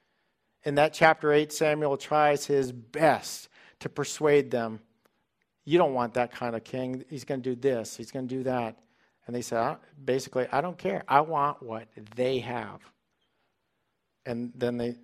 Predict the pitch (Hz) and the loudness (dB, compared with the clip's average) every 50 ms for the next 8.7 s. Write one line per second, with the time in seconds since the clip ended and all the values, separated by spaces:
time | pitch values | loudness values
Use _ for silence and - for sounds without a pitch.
0 | - - 120 117 113 120 117 - - - 117 110 110 113 127 151 160 - _ _ | -8 -6 -4 -4 -4 -6 -8 -8 -6 -6 -6 -4 -4 -2 -4 -4 -4 -6 _ _
1 | _ _ _ - 127 113 135 151 170 175 165 - - 143 135 - - 123 - - | _ _ _ -18 -6 2 4 6 6 6 4 0 -2 -2 -2 -2 -4 -10 -12 -10
2 | - 120 110 107 107 104 _ _ _ _ _ _ _ _ _ _ _ _ _ _ | -10 -10 -10 -10 -14 -18 _ _ _ _ _ _ _ _ _ _ _ _ _ _
3 | _ _ _ _ _ _ _ - 127 123 - - - - 139 139 143 139 123 120 | _ _ _ _ _ _ _ -6 -6 -6 -6 -10 -8 -4 -2 0 0 0 0 -2
4 | 117 117 113 117 107 - - _ - 120 117 104 - - 139 127 120 117 110 110 | -4 -6 -6 -10 -12 -12 -14 _ -10 -8 -8 -8 -8 -8 -8 -8 -8 -8 -10 -14
5 | 107 104 _ _ _ _ _ _ _ _ _ _ _ _ _ _ _ _ _ _ | -18 -20 _ _ _ _ _ _ _ _ _ _ _ _ _ _ _ _ _ _
6 | _ _ _ _ 127 - - 120 - - 151 147 139 - - - 143 139 - - | _ _ _ _ -12 -8 -6 -8 -6 -6 -8 -8 -8 -8 -6 -6 -6 -6 -6 -10
7 | 135 127 131 131 123 117 117 - 135 120 120 127 127 120 - - - - - _ | -6 -4 -2 2 2 2 2 2 0 0 2 2 2 0 -2 -8 -16 -20 -20 _
8 | _ _ _ _ _ _ _ _ _ 135 127 120 123 | _ _ _ _ _ _ _ _ _ -2 -2 -2 -2